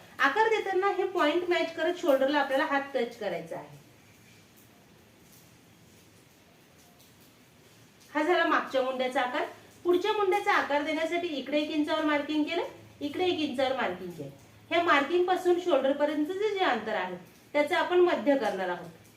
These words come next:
आणि मध्यापासून पाव इंच मध्ये घेऊन आपल्याला हा पुढच्या मुंड्याचा आकार द्यायचा आहे.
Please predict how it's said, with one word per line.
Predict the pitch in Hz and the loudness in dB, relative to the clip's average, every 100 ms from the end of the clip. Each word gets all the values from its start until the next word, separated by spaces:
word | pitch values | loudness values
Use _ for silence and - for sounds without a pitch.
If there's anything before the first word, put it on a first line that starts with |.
| - - - - - | -20 -20 -20 -20 -6
आणि | 269 | -2
मध्यापासून | 320 285 226 330 339 339 381 381 | 0 0 0 0 0 0 -4 0
पाव | 302 269 | 2 2
इंच | 277 277 | 2 0
मध्ये | 311 269 247 285 | 0 0 2 2
घेऊन | 269 339 | 2 0
आपल्याला | 427 - 285 285 | 0 -2 0 0
हा | 302 | 0
पुढच्या | 294 269 285 269 | -2 -2 -2 -2
मुंड्याचा | 247 226 226 339 | -2 -2 -2 -2
आकार | 320 - 208 196 | -4 -2 -6 -2
द्यायचा | 180 170 - | -4 -4 -12
आहे. | - | -16